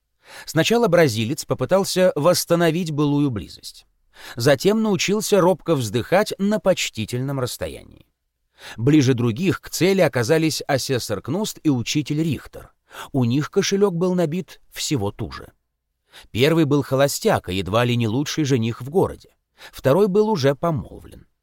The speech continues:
Артистка Фрейлих пребывала в нерешительности. Кнуст — личность более почтенная, зато история с Рихтером носила бы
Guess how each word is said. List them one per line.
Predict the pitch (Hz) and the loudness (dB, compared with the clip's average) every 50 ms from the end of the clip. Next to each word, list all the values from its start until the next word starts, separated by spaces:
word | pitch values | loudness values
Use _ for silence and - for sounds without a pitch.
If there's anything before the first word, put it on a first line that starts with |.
| _ _ _ _ _ _ _ _ _ | _ _ _ _ _ _ _ _ _
Артистка | - 98 104 - 127 113 - - 107 | -6 -6 -4 -4 -6 -6 -4 -6 -8
Фрейлих | - - - - 135 156 170 135 - | -6 -4 -2 -2 0 0 -2 -4 -2
пребывала | - 139 135 117 101 98 101 107 107 107 110 107 - _ _ | -2 0 0 2 0 2 0 0 0 0 -2 -2 -6 _ _
в | 98 92 | -10 -6
нерешительности. | 104 107 104 101 98 - - 156 143 - 76 65 - - - - - - - _ _ _ _ _ _ _ - - - | -4 -4 -4 -4 -4 -2 -2 -2 -2 -2 -6 -12 -12 -14 -14 -14 -14 -18 -20 _ _ _ _ _ _ _ -20 -20 -8
Кнуст — | - 135 160 196 208 - - - 160 | -4 -2 -2 0 -2 -4 -6 -6 -4
личность | 160 151 170 180 - - - 175 170 - - 139 | -2 -2 -2 -2 -6 -6 -4 -4 -4 -4 -4 -6
более | 127 139 165 160 147 139 139 135 | -2 0 2 2 4 4 2 2
почтенная, | - 143 135 - - - - 139 135 135 135 135 135 139 139 | 2 0 -2 -2 -4 -4 -2 -2 -2 0 -2 -2 -2 -2 -2
зато | 120 120 117 - - 113 110 | 0 0 0 0 0 -2 -2
история | 104 - - - 110 98 95 92 | -2 -4 -4 -4 -2 -2 -2 -2
с | - - | -4 -6
Рихтером | 80 82 85 - - - 135 165 160 | -8 -10 -10 -8 -4 -4 -2 -2 -2
носила | 131 107 95 - 107 107 110 110 | -2 -4 -4 -6 -6 -4 -4 0
бы | 110 139 139 | 0 0 0